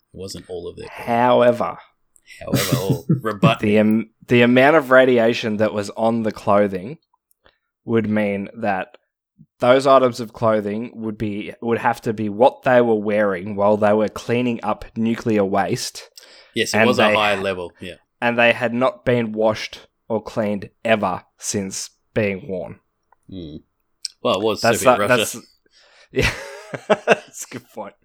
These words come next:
Speaker 2: Um,
Speaker 1: Uh,
Speaker 2: that, that's, that's the only way they could have maintained that level of radiation.
Speaker 1: Mm, mm.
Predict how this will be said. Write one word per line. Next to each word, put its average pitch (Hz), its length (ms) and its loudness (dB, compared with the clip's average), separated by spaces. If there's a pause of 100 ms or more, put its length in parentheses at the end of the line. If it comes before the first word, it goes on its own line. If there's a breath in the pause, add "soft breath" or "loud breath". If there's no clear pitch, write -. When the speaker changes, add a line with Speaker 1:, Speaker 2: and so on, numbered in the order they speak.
(240)
Speaker 2:
Um, 123 360 0
Speaker 1:
Uh, 113 280 0 (480 loud breath)
Speaker 2:
that, 127 200 -2
that's, 139 300 2
that's 135 240 0
the 147 140 4
only 131 240 2
way 113 180 6
they 113 140 2
could 117 160 0
have 104 120 2
maintained 101 520 0
that 104 200 0
level 101 320 -2
of 92 120 -8
radiation. 85 560 -8 (200)
Speaker 1:
Mm, 98 180 -8 (220)
mm. - 120 -16